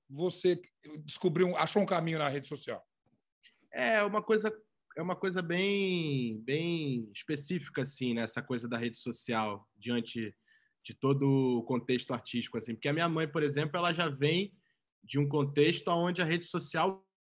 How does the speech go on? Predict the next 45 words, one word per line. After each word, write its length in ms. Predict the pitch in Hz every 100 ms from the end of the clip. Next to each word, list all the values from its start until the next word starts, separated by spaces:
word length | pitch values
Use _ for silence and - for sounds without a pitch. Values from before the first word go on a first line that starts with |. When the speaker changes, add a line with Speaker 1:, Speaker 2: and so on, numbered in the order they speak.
| - 165
Speaker 2:
veio 160 | 202
no 120 | 226
meio 400 | 247 180 185 175
ali. 420 | 139 131 131 120 - _ _ _ 120
Então, 280 | 117 185
Speaker 1:
Isso, 240 | 165 196 196
Speaker 2:
a 140 | 190
Speaker 1:
exato. 60 | 180
Speaker 2:
coisa 240 | 190 185
acabou 460 | 190 - - 180 208
se 160 | -
misturando. 920 | 208 - - 220 196 220 208 156 139 139 - _ -
E, 120 | 151
a, 120 | 151
e 80 | 147
ao 80 | 151
mesmo 220 | 165 180
tempo 280 | 190 202 190
que 120 | -
ela 200 | 196 185
ia 140 | 175 185
usando 280 | 160 170 175
aquilo 280 | 160 180 170
ali 140 | 170
de 80 | 165
uma 160 | 175 147
forma, 600 | - 170 165 165 151 131 117 _ _ -
é, 340 | 127 135 131 127
como 200 | 196 254
entretenimento, 920 | 247 226 220 214 175 196 202 156 143
como, 600 | 143 160 170 165 156 143
como 320 | 147 160 147 -
partilhar 480 | 165 143 139 139 151
da 120 | 147
vida 240 | 135 147
mesmo, 260 | 143 156 175
ela 140 | 202
foi 240 | 196 - 190
entendendo 540 | 185 180 156 170 185
como 200 | - 170
trazer 280 | 165 156 143
isso 140 | 143 -
pro 100 | 143
trabalho 400 | 143 135 135 135
dela. 360 | 127 139 139